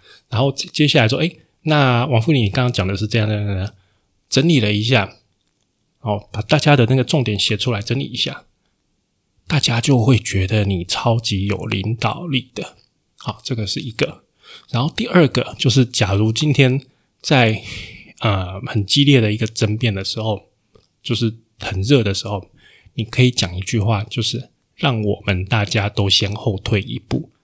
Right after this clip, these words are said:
仔细想一下对方的真正的考虑的点是什么。”好，这句话也是很有效，会让你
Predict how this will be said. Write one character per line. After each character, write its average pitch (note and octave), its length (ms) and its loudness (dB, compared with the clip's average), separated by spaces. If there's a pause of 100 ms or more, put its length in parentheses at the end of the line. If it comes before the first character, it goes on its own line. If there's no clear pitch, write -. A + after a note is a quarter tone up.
(380)
仔 - 180 -10
细 G#2 240 0
想 - 300 -2
一 - 100 -10
下 - 400 -2 (120)
对 A#2 160 0
方 G2 300 -4
的 A2+ 260 -6 (160)
真 A2 200 0
正 G#2+ 240 0
的 - 260 -6 (580)
考 - 200 -10
虑 A#2 200 -2
的 A2 100 -6
点 C#3+ 280 -8
是 A#2+ 120 -6
什 - 160 -4
么。” - 220 -20 (380)
好， G2+ 140 -2
这 E3 200 4
句 D#3+ 200 0
话 C3+ 160 6
也 F#2+ 100 0
是 C3 160 0
很 A2+ 240 0
有 G#2+ 120 2
效， A#2 200 4
会 A#2+ 80 4
让 A#2 180 4
你 G#2+ 100 -8